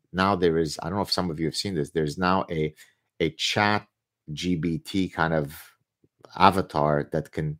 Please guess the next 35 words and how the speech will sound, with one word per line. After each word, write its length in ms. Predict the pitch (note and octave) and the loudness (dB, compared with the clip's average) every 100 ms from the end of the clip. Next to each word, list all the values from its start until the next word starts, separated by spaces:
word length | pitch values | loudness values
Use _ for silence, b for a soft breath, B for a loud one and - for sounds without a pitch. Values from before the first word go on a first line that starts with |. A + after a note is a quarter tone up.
| _ | _
chat 420 | - - A2 G#2+ - | 2 6 6 6 0
with 180 | D2 | -2
you. 300 | C#2+ C2+ C#2+ - B B B B | -2 -4 -4 -6 B B B B
And 200 | - F#2 | 0 2
the 100 | F#2 - | 2 2
only 340 | B2+ D3 C#3 | 4 6 6
way 220 | B2 A2+ A2+ | 8 8 8
you 180 | G2+ | 4
can 260 | F#2+ G2 F2+ - | -2 -4 -6 -2
take 280 | G#2+ G2 F2 | 0 2 0
it 160 | - _ | -4 _
out 480 | A#2 E2+ A#1 - - b b b | 4 4 2 -10 -20 b b b
is 180 | F#2 E2 | -2 0
if 220 | E2+ - | 0 0
you 80 | E2+ | -4
pay 560 | - G2+ F#2+ F2+ E2+ - _ - | 0 6 8 8 4 -2 _ -6
some 300 | - F2+ D#2+ | 0 0 -2
premium 640 | - G2+ G2 E2+ D2+ D2+ D#2 _ _ _ _ _ _ _ | -4 -2 0 0 0 -2 -4 _ _ _ _ _ _ _
with 180 | F#2 G2+ | 2 2
Snapchat, 680 | - F2 D#2+ - D#2 D#2 D2+ _ _ _ _ | 2 -4 -4 -2 -2 -2 -4 _ _ _ _
Snapchat 580 | - - F2+ D#2 - D2+ | -10 0 0 0 0 -2
for 200 | - D#2+ | 0 0
it 120 | D2+ - | 0 -2
to 80 | |
be 120 | C#2+ D2 | -6 -4
taken 300 | E2+ D#2 D2+ | -4 -2 -2
out. 180 | C#2+ | -2
So, 260 | - F2 D#2 B B B B | 0 2 2 B B B B
so 180 | - E2 | -8 -6
there 300 | D2 F#2 A2 | 4 10 12
is 180 | A#2 F#2 | 10 8
the 160 | G#2 - | 4 4
A 200 | A2 G#2+ | 6 6
I 400 | - G#2 A2 A2+ | 6 8 8 8
avatar 920 | G#2 G2 G#2+ G#2 - E2+ D#2 D2+ C#2 | 6 6 6 4 0 2 2 2 -2